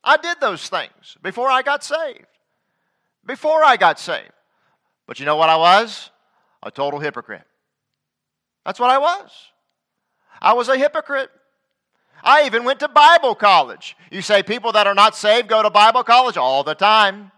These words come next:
All the time they do. I was there. I was one of them. I went there. Judas preached. I was sincere. Listen to me. I didn't go to Kenya, Africa, uh, for the thoughts, uh, uh, of, uh, uh, uh,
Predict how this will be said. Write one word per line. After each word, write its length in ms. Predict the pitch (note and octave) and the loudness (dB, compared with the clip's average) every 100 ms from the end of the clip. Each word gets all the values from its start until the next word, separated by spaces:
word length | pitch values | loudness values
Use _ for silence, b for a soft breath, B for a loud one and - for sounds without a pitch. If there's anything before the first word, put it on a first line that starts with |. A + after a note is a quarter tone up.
| _ _ _ _ _ _ _ _ | _ _ _ _ _ _ _ _
All 320 | E3 G3 A#3 | 2 4 4
the 120 | A#3+ | 2
time 380 | B3 C4 D#4 E4 | 2 2 4 2
they 160 | C4+ G#3+ | 0 -2
do. 440 | G3 A#3 C#4+ C4 - _ _ _ _ | 0 -2 -4 -8 -18 _ _ _ _
I 200 | - F3+ | 2 4
was 280 | B3+ D#4 F3 | 4 2 0
there. 320 | F#3+ F#3 A#3 | 0 2 2
I 220 | A#3 G3+ | 4 4
was 240 | C#4+ D4 G3 | 4 2 0
one 220 | G#3 F3 | -2 0
of 140 | E3+ | 0
them. 240 | E3+ A#3+ B3+ _ _ _ _ - | 0 -6 -10 _ _ _ _ 2
I 220 | E3+ C4 | 4 4
went 320 | C#4 C4+ F3+ | 0 -4 -2
there. 420 | F3+ G3+ B3+ B3 _ _ C#3+ | -2 0 -2 -8 _ _ -12
Judas 340 | F#3 A#3 C4+ | -6 -6 -8
preached. 580 | - B3 D#4 A#3+ - B - | -8 -8 -8 -12 -18 B 4
I 120 | B3 | 4
was 160 | D#4 | 4
sincere. 560 | - D#4+ D4 D4+ E4 A3+ B3+ | -4 -10 -12 -6 -2 -2 -4
Listen 260 | B3 A3+ G#3 | -6 -6 -6
to 100 | F3 | -8
me. 120 | D#3 B B | -10 B B
I 140 | - D4+ | 0 0
didn't 260 | E4+ B3+ | -2 -6
go 180 | G3+ D4+ | -4 -4
to 180 | - E3+ | -4 -10
Kenya, 340 | - D#3+ D3+ | -10 -8 -6
Africa, 600 | - C#3+ D3+ F#3 G#3+ A3+ C#4+ A#3+ | -2 -2 -2 -6 -4 -4 -6 -4
uh, 420 | D#3+ F#3 F3 D#3 | 2 4 4 2
for 240 | - F#3+ | -2 -4
the 100 | F3+ | -2
thoughts, 460 | E3+ E3+ F#3 G#3+ - | -2 0 0 -2 -10
uh, 60 | A3+ | -4
uh, 400 | F3+ F3 F3 - | 0 2 0 0
of, 340 | E3+ E3 D#3 - | 0 0 -2 -6
uh, 120 | A#3+ | -4
uh, 0 | |
uh, 680 | D#3+ F3+ E3+ D#3 F3 D#3 F3 | 4 6 6 2 0 0 -2